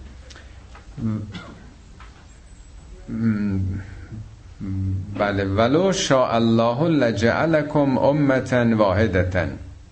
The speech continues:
اگه خدا می‌خواست همه شما رو امت واحدی قرار می‌داد. این جمله بارها در قرآن تکرار شده، نه بار در قرآن اومده،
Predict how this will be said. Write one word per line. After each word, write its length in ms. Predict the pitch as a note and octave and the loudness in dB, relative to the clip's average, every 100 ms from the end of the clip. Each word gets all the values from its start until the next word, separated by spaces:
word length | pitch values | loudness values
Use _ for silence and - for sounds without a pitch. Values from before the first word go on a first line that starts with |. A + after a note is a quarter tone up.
| - - - - - - - - - - - - - - | -20 -20 -20 -20 -20 -20 -20 -20 -20 -20 -20 -20 -4 0
اگه 220 | B2 C3 | 2 2
خدا 320 | - C3 B2+ | 2 4 4
می‌خواست 600 | B2+ A#2+ B2+ F3+ - - - - - - | 4 2 2 0 0 -10 -18 -20 -20 -4
همه 320 | A2 B2+ D#3+ | 0 2 2
شما 380 | E3 D3+ C#3 D3+ | 2 2 4 4
رو 80 | E3 | 2
امت 460 | - A#2 A2+ A2 A#2+ | 2 4 4 2 2
واحدی 580 | A2 A#2 C3+ F#3+ D#3 | 4 4 4 2 2
قرار 360 | G#2+ G2+ F#2+ F2 | 4 4 4 2
می‌داد. 440 | E2+ D#2 C#2 - - - - - - - - - - - - - - - | 0 0 -2 -4 -14 -20 -20 -20 -20 -20 -20 -20 -20 -20 -20 -20 -20 -8
این 260 | C3 C3 C3+ | 0 2 2
جمله 380 | A#2 A#2+ B2 C#3+ | 2 4 4 4
بارها 520 | A#2+ A#2 A#2 B2+ D3 | 4 4 4 2 2
در 260 | C3+ A#2 G2+ | 2 2 2
قرآن 600 | A2+ G#2+ - A#2+ B2 A#2+ - | 4 4 2 2 2 0 -2
تکرار 420 | A2 - A#2 A2+ | -2 2 2 2
شده، 400 | - F2 D#2 B1+ - - - - - - - - - - - | 0 -2 -2 -6 -10 -18 -18 -20 -20 -20 -20 -20 -20 -20 -4
نه 220 | B2 D#3 B2+ B2+ A#2+ | 2 2 2 0 4
بار 260 | C#3 C#3+ | 4 4
در 280 | C3 A#2+ G2+ | 2 2 2
قرآن 480 | F#2+ G2 F2 G#2 G2+ | 2 2 4 2 2
اومده، 400 | F#2 E2+ D2 | 2 2 -2